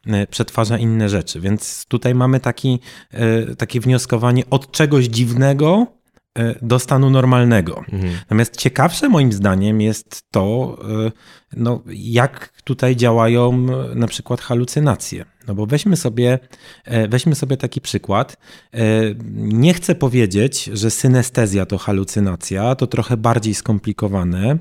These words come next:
Speaker 1: Nie chcę tutaj tego pomieszać. Natomiast, e, e, jeśli ktoś z państwa nie wie, czym jest synestezja, no to z grubsza rzecz biorąc chodzi o doświadczanie czegoś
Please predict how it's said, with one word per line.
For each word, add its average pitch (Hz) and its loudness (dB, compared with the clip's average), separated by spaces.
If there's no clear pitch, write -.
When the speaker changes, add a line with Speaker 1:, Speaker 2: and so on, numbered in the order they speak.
Speaker 1:
Nie 117 4
chcę 117 -6
tutaj 107 -4
tego 107 -6
pomieszać. 110 -2
Natomiast, 139 0
e, - -6
e, 120 2
jeśli 127 -2
ktoś 135 0
z - -8
państwa 127 0
nie 120 4
wie, 95 0
czym 110 0
jest 104 -2
synestezja, 113 0
no 233 0
to 202 0
z 160 0
grubsza 196 0
rzecz 151 2
biorąc 147 2
chodzi 160 -2
o 131 2
doświadczanie 127 0
czegoś 139 0